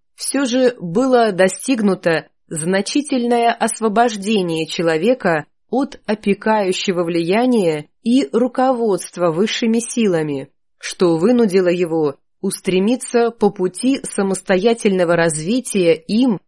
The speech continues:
собственных духовных сил, которые, выплавляясь из горнила ошибок и страданий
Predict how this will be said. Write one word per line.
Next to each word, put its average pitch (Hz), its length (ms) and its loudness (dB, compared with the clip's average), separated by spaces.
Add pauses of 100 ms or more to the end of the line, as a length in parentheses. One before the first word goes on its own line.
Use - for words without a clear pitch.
(120)
собственных 170 1000 -2
духовных 214 680 0
сил, 165 480 -4 (240)
которые, 240 720 4
выплавляясь 220 1120 0
из 185 200 -4
горнила 208 680 2
ошибок 190 760 -2
и 170 100 -12
страданий 175 840 0